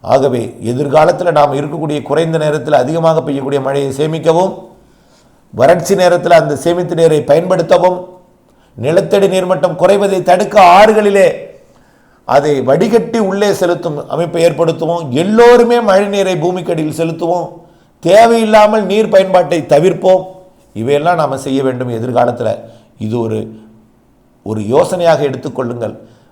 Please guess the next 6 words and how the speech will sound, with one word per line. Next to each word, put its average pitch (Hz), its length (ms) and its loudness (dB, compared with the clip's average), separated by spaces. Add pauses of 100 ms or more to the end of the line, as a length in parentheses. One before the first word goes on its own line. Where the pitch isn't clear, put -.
(140)
தினசரி 196 480 -2
ஒரு 175 200 -2
விழிப்புணர்வை 160 540 -2
வழங்கலாம் 160 480 2
என்று 139 200 -6
இருக்கிறேன். 127 440 -8